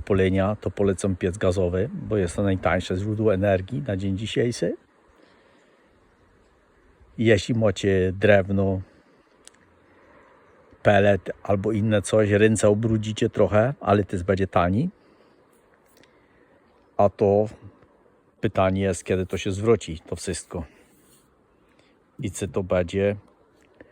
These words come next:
tyle pracowało, na przykład jak piec gazowy, czy piec na drewno, bo piec na drewno,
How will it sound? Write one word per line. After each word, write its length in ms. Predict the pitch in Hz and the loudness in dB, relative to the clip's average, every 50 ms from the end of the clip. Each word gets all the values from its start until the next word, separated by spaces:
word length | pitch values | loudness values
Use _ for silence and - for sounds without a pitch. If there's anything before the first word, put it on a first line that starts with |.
| _ _ _ | _ _ _
tyle 240 | - - 117 110 101 | 4 4 6 6 4
pracowało, 680 | - - 107 92 82 - 110 98 95 90 90 95 95 95 | 4 4 2 2 2 2 2 2 4 4 4 2 2 2
na 120 | 98 92 | 0 -2
przykład 420 | - - 104 - - 101 90 - - | -2 -2 -4 0 0 -2 -2 -2 -2
jak 200 | 92 85 - - | -4 -4 -4 -2
piec 240 | - 107 92 87 | -2 -2 -2 0
gazowy, 520 | - 98 92 90 98 90 85 85 92 92 90 - | 0 0 0 0 0 -2 0 0 -2 -4 -4 -6
czy 440 | - - 98 92 90 90 90 104 - _ _ _ _ _ _ _ _ _ _ - | -6 -4 -2 -2 0 -2 -4 -6 -10 _ _ _ _ _ _ _ _ _ _ 0
piec 180 | 104 95 87 87 | 0 0 2 2
na 140 | 101 101 | 2 2
drewno, 420 | 95 98 110 113 107 101 98 95 90 | 4 6 6 6 6 4 2 0 0
bo 180 | 92 101 92 | 0 -2 -4
piec 320 | - - 107 95 87 - - | 0 0 0 0 0 0 0
na 140 | 95 92 92 | 0 0 0
drewno, 600 | - 90 90 90 87 92 95 95 95 98 101 | 2 0 0 0 0 0 0 0 0 0 -2